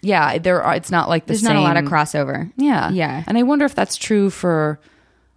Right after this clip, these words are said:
Speaker 1: more people than we think, like, that there's, that we are all kind of,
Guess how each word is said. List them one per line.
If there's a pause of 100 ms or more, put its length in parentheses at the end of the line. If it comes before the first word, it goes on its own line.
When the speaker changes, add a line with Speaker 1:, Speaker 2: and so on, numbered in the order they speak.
(200)
Speaker 1:
more
people
than
we
think,
like,
that
there's,
that
we
are
all
kind
of,